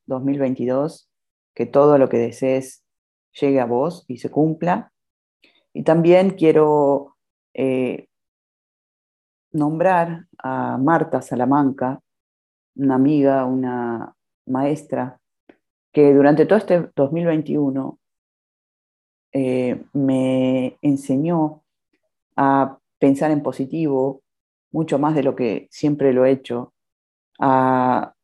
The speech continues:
aprender a enunciar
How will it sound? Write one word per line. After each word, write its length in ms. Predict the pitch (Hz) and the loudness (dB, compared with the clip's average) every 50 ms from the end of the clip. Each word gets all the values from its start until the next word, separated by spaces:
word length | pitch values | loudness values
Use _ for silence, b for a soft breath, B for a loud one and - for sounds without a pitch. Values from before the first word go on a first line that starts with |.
| _ _ _ _ _ _ _ _ _ _ _ _ _ _ _ _ _ _ _ _ - | _ _ _ _ _ _ _ _ _ _ _ _ _ _ _ _ _ _ _ _ -4
aprender 760 | - 143 - 147 143 135 143 143 151 156 165 160 - - - | -4 -2 -2 0 0 2 2 4 4 4 4 2 0 -2 -2
a 680 | - 131 135 131 127 127 123 123 120 117 - - - _ _ _ _ _ _ _ _ _ _ _ _ _ - | -4 -6 -6 -6 -6 -6 -8 -8 -8 -10 -10 -12 -16 _ _ _ _ _ _ _ _ _ _ _ _ _ -2
enunciar 920 | 143 139 147 147 151 151 147 - - 160 160 165 160 160 170 190 185 | -2 0 0 0 -2 -2 -6 -4 -2 0 0 2 0 0 -2 -6 -10